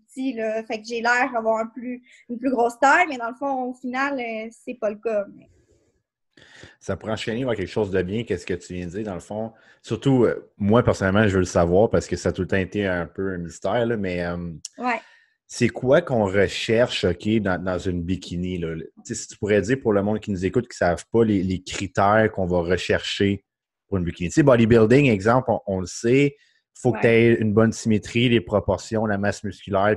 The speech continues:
Speaker 2: puis que tu sois sec, tu sais.
Speaker 1: Ouais.
Speaker 2: Mais pour une bikini, c'est pas nécessairement ça. Fait que je sais pas si tu peux me parler un peu des critères.
Speaker 1: <laughs> Écoute, c'est,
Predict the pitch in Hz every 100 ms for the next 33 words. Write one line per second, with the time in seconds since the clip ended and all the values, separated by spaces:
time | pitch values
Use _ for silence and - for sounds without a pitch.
0 | - 104 104 101 - _ 101 - - 92
1 | 87 - 85 - - 90 - _ _ _
2 | 233 190 - 107 113 107 113 123 165 -
3 | 139 113 - 110 104 101 - 151 139 95
4 | - 151 - 113 98 101 104 120 107 127
5 | 107 - - 107 107 82 392 - - 453
6 | _ _ 330 - 381 - _ - - -
7 | - _ _ _ - 294 - 330 - _
8 | _ _ _ _ _ _ _ _ _ _
9 | 277 285